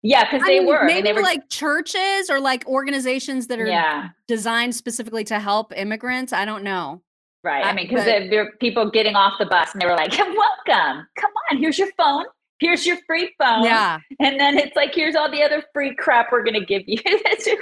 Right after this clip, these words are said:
Speaker 1: way to go. Good job. Welcome to D C. Welcome.
Speaker 2: Well, and then I saw today, too, that a whole bunch of 'em were, whoever talked to them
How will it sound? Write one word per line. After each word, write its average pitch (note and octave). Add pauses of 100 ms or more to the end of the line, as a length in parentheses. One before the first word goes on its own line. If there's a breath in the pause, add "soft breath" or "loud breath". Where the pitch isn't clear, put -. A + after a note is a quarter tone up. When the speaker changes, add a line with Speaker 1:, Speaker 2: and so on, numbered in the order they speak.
Speaker 1:
way A4
to - (260)
go. G#3
Good B3+
job. F3 (300 loud breath)
Welcome A3+
to A#3+
D G3
C. - (120)
Welcome. D3 (540 loud breath)
Speaker 2:
Well, C#4
and C4+
then C#4
I B3+
saw C#4
today, B3+
too, D4
that A3+
a G3+
whole C4
bunch A#3+
of G#3+
'em F#3
were, G3+ (240)
whoever E4
talked D4+
to D4
them G#3